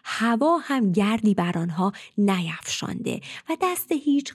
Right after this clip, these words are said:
غواصی به آنها نخورده و در عمق دریای خداوند پرورش یافته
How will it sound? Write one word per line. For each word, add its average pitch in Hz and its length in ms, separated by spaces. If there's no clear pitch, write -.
غواصی 196 760
به 202 180
آنها 185 380
نخورده - 880
و 214 80
در 190 280
عمق 294 400
دریای 185 600
خداوند 196 960
پرورش 160 680
یافته - 380